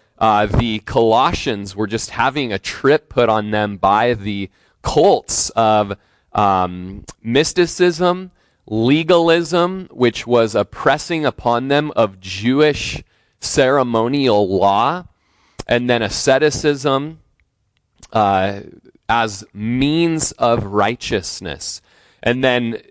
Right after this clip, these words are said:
following that beautiful gospel picture we just read, "So" is the word in verse sixteen.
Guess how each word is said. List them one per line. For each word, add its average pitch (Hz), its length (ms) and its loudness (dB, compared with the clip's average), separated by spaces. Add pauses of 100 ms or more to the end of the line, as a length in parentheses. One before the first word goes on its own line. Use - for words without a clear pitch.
(560)
following 151 600 2
that 110 200 0
beautiful 127 420 2
gospel 113 580 0
picture 135 380 -2
we 120 140 -4
just 104 220 -6
read, 107 320 0 (320)
"So" 101 920 2 (320)
is 101 260 -2
the 101 120 4
word 95 380 2
in 95 160 -6
verse 95 240 -2
sixteen. 98 760 -6